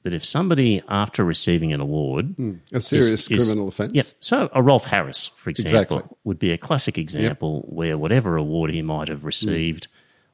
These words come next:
Speaker 1: or even the naming of some, um, significant, um, you know, if there was a theatre named the Rolf Harris Theatre or something, I think you're, I think you should,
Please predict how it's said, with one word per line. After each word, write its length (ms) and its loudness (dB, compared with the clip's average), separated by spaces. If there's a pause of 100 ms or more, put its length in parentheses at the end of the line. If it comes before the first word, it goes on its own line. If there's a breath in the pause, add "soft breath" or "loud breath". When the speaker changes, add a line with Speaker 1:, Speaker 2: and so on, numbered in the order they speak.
(100)
Speaker 1:
or 320 8
even 420 8
the 100 4
naming 600 6
of 180 0
some, 600 -4 (760)
um, 460 -10 (120)
significant, 800 -4 (960)
um, 560 -8 (920)
you 120 -8
know, 80 -10
if 140 -10
there 120 4
was 100 -2
a 40 -6
theatre 680 -2 (260)
named 360 -8
the 100 -6
Rolf 280 -4
Harris 380 -4
Theatre 420 -4
or 60 -8
something, 460 -10 (140)
I 80 -6
think 360 -4
you're, 420 -2 (220)
I 60 -6
think 180 -6
you 80 -2
should, 500 6